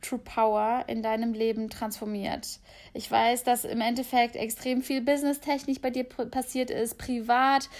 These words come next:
dass du einfach viel wahrhaftiger deiner, deinem Herzensbusiness quasi als Finanzcoach, ähm, dass du da viel, viel mehr deine Passion, auch deine,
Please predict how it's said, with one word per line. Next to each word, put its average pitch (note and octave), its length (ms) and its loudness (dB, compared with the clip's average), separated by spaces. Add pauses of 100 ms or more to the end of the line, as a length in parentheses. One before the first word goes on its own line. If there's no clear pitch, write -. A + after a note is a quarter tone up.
(180)
dass B3+ 200 0
du - 80 -4
einfach B3 320 2
viel C#4+ 480 -2
wahrhaftiger C4+ 800 2 (280)
deiner, A#3+ 640 6
deinem A#3 260 6
Herzensbusiness C#4+ 960 0
quasi C4+ 600 2 (760)
als A3+ 280 4
Finanzcoach, B3 920 0 (320)
ähm, A#3 200 4
dass A3+ 160 0
du B3+ 80 -6
da A#3+ 180 6
viel, C4+ 260 -2
viel C4+ 200 -2
mehr A#3+ 440 4
deine B3+ 420 4
Passion, C#4+ 540 0
auch A#3+ 180 4
deine, A#3+ 440 4